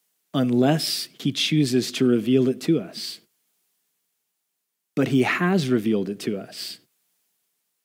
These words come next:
through his prophets, and then last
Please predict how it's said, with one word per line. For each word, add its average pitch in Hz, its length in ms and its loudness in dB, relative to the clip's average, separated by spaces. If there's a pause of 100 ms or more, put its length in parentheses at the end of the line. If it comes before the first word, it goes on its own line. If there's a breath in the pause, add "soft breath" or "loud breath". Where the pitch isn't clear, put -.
through 151 140 4
his 139 180 4
prophets, - 840 -8 (1040)
and 135 160 2
then 131 120 4
last 123 840 0